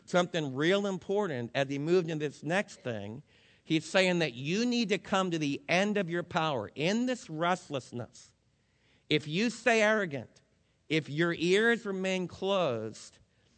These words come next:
then you're gonna run to and fro and you'll never hear. But the Lord is trying to work in you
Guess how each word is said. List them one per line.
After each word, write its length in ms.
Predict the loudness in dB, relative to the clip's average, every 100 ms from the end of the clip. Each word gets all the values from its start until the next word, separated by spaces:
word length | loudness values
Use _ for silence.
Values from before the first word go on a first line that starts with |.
| _
then 220 | 2 4
you're 140 | 4 2
gonna 160 | 2
run 260 | 2 0 -2
to 240 | -4 -2
and 140 | -2 -2
fro 280 | 0 2
and 80 | 2
you'll 140 | -2 -2
never 380 | 0 0 0
hear. 420 | -4 -4 -6 -8 _ _ _ _ _ _ _ 0
But 180 | 2
the 100 | 4
Lord 420 | 4 4 4 4 4
is 140 | 0
trying 340 | -2 -2 2
to 140 | 2 0 -4 -14 -8
work 580 | -6 -2 2 4 4 2
in 140 | 2
you 500 | 2 0 0 -2 -6